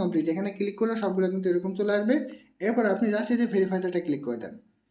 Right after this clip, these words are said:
ভেরিফাইতে ক্লিক করে দেওয়ার পর এইটাও আপনার কিন্তু ভেরিফাই হয়ে যাবে। এরপরে আপনার মূল যে কাজ, ঠিক আছে, এরপর আপনার অ্যাকাউন্ট করতে হবে। কিভাবে অ্যাকাউন্ট করবেন সেটা আপনাদের একটু দেখাই। সেটা হচ্ছে,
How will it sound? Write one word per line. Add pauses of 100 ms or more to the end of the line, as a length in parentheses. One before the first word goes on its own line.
(400)
ভেরিফাইতে
ক্লিক
করে
দেওয়ার
পর
এইটাও
আপনার
কিন্তু
ভেরিফাই
হয়ে
যাবে।
এরপরে
আপনার
মূল
যে
কাজ,
ঠিক
আছে,
এরপর
আপনার (260)
অ্যাকাউন্ট
করতে
হবে। (280)
কিভাবে
অ্যাকাউন্ট
করবেন
সেটা
আপনাদের
একটু
দেখাই। (1500)
সেটা
হচ্ছে,